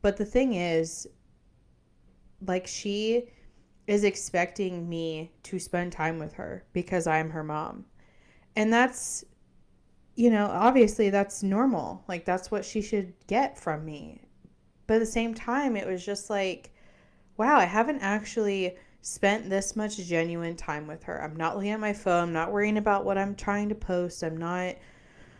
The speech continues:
worrying about this podcast or this audiobook or whatever that I need to be listening to or accomplishing. It was just so nice to unplug. And,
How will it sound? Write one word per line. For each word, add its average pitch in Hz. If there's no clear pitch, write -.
worrying 202
about 185
this 190
podcast 190
or 165
this 190
audiobook 180
or 156
whatever 208
that 185
I 180
need 185
to 180
be 170
listening 190
to 156
or 151
accomplishing. 190
It 165
was 175
just 220
so 214
nice 180
to -
unplug. 170
And, 160